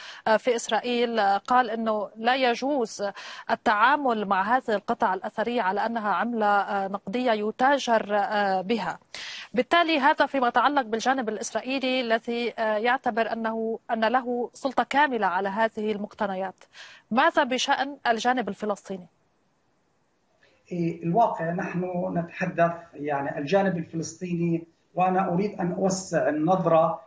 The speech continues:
Speaker 2: وأقول الجانب الإسلامي، أو بالأحرى الجانب الإنساني الثقافي. إيه، كما كنت قد نوهت، هناك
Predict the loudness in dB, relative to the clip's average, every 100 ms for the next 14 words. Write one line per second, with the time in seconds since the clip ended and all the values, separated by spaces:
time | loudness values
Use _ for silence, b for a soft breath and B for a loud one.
0 | _ -8 -8 -4 -6 -4 -6 -2 0 0
1 | -4 -6 0 2 2 0 -2 -2 2 2
2 | 2 0 0 0 0 -2 0 2 2 -2
3 | -4 -2 2 2 2 -6 -6 -2 -2 -2
4 | -2 -2 2 4 4 0 -2 -4 -10 _
5 | _ -10 -4 -2 0 0 -2 -14 _ b
6 | b b -10 -2 2 2 0 -6 _ -10
7 | -6 -6 -4 -2 0 2 4 4 0 -4
8 | -6 0 2 2